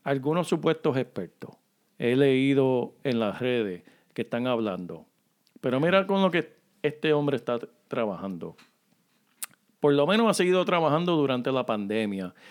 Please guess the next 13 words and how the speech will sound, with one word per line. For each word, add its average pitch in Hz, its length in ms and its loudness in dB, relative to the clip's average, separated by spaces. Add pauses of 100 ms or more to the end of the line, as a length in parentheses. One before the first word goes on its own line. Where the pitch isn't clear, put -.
(240)
Y 135 100 0
este 135 220 0
ha - 20 2
seguido 156 320 2
jugando 151 380 0
con 127 180 -2
su 113 160 -6
nuevo 127 340 0
recibidor, 143 640 0 (360)
Brandon 120 380 -2
Cooks, - 520 -4 (400)
Randall 120 400 -2
Cobb, 202 380 0